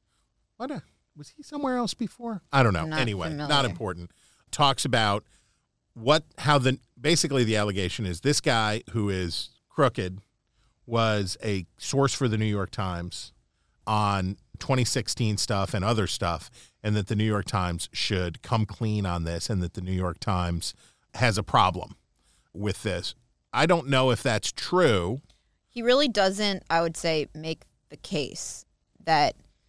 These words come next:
Speaker 2: he was a source and here's the, here's the indication in the articles.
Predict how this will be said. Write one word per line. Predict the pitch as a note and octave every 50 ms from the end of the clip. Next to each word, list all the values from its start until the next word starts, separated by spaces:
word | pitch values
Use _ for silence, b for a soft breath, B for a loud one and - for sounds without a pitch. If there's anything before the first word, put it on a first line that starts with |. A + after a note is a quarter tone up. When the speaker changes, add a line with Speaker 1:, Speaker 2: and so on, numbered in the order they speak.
| _ _ _ _ _ _ _ _ _ _ _ -
Speaker 2:
he | D#3
was | E3 G#3 C4 B3+ G#3+ G#3+
a | G#3
source | - - A3 G#3 G3 F#3 F3+ F3 - -
and | D#3 D3+ D#3+
here's | E3+ G#3+ A3 A3 G3 F#3
the, | F3+ F#3 F3+ F3+ - -
here's | - G3+ G3+ G3 F3
the | F3 F3
indication | F3 E3+ E3+ - F#3 E3+ E3+ - - E3
in | D#3+ D#3 D#3
the | D#3 -
articles. | - F3+ F3+ F3+ F3 - F3 F3 E3+ -